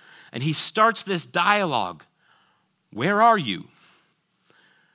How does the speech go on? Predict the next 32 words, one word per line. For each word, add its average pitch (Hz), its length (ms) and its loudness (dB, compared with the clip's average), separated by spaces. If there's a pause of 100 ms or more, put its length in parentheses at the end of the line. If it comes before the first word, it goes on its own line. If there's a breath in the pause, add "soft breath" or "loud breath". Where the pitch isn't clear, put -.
(400 soft breath)
God 202 260 0
knows 131 280 -8
Adam 123 280 -4
is 110 100 -10
not 110 220 -4
where 110 120 -6
he's 110 160 -10
supposed 101 380 -10
to 98 60 -10
be. 117 300 -8 (1500 loud breath)
And 131 200 -6
in 143 100 -6
God's 156 300 -2
affection, 165 560 -4
he's 139 300 -8
bringing 170 600 -4
Adam 139 520 0
back. - 580 -2 (1040 soft breath)
And 131 120 -6
then 156 80 2
he 190 60 2
goes 180 240 0
on 180 140 -2
to 170 60 -4
say, 127 400 -4 (340 loud breath)
"Who 185 140 -4
told 220 460 -4
you 156 100 -2
that 147 140 -4
you 135 160 -6
were 160 140 -2
naked?" 220 500 -6